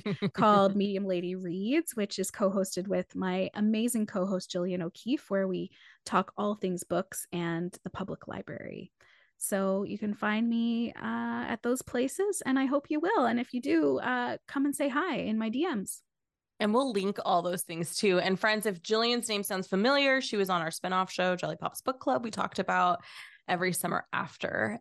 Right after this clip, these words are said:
Speaker 1: and that was a fun chat. And Erin will be back on our Jelly Pops Book Club podcast to talk about
Speaker 2: <gasps>
Speaker 1: I see the
Speaker 2: Leave
Speaker 1: cover
Speaker 2: the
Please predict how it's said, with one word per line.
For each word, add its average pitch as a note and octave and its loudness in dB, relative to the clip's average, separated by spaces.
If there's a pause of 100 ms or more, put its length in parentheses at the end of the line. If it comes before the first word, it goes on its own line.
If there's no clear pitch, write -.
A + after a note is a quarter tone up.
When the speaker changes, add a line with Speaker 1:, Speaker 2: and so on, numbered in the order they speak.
Speaker 1:
and - 0
that - 0
was - -4
a F#3 0
fun F3 -4
chat. E3 -2
And F#3 2 (100)
Erin G3+ 4
will G3 4
be F#3+ 4
back F3 2 (100)
on D#4+ 4
our A#3+ 2
Jelly D#3+ 0
Pops - -6 (140)
Book E3 0
Club - -2
podcast E3+ -2
to - -2
talk E3+ -2
about D3+ 4
Speaker 2:
<gasps> - -20
Speaker 1:
I A#3 0
see D4 4
the F4+ 4
Speaker 2:
Leave - 0
Speaker 1:
cover D#4 8
Speaker 2:
the D4+ 8